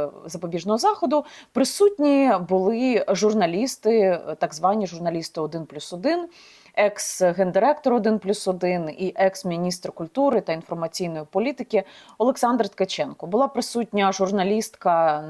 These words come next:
Наталка Мосійчук, була присутня Алла Мазур, був присутній Юрій Горбунов. А, всі ці люди прийшли підтримати Ігоря Коломойського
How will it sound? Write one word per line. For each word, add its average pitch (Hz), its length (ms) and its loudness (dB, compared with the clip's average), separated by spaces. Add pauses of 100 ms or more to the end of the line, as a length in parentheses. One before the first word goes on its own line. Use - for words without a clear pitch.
(200)
Наталка 190 500 2
Мосійчук, - 680 -10
була 202 160 0
присутня 190 560 -6
Алла 202 280 2
Мазур, 160 460 -2 (280)
був 196 200 0
присутній 196 600 -2
Юрій 240 300 2
Горбунов. 190 720 -2 (360)
А, 165 400 2
всі 370 300 0
ці 254 200 2
люди 311 600 4 (240)
прийшли 262 680 2 (420)
підтримати 208 1000 0 (200)
Ігоря 185 360 2
Коломойського 180 920 0